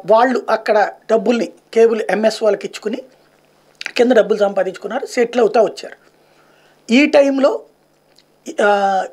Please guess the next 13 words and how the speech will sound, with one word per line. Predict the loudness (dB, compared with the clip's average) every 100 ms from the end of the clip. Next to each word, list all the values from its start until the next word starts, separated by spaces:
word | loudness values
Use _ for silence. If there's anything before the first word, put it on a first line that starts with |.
| -14
శాటిలైట్ | -4 2 2 4 0 2 -2
ఛానల్స్ | -2 -6 -8
రంగంలోకి | -4 -2 0 -2 -2
వచ్చినాయి. | -10 -16 -20 _ _ _ _ _ _ _ _ _ _ _ _ 4
ఏవి? | 4 4 0 -4 -8
ఇప్పుడు | -8 0 2 2 -4
ఉన్నటువంటి | -2 -2 0 -2 -2
ప్రైవేట్ | -4 2 2 0 -8
channels | -12 -16 -20 _ _
వచ్చిన | 0 0 -4 -2 0
దగ్గర | 0 2 0 -2
నుండి | -6 -6 -8 -10 _ _ _ _ _ _ _ _ -4
అటు | -4 -6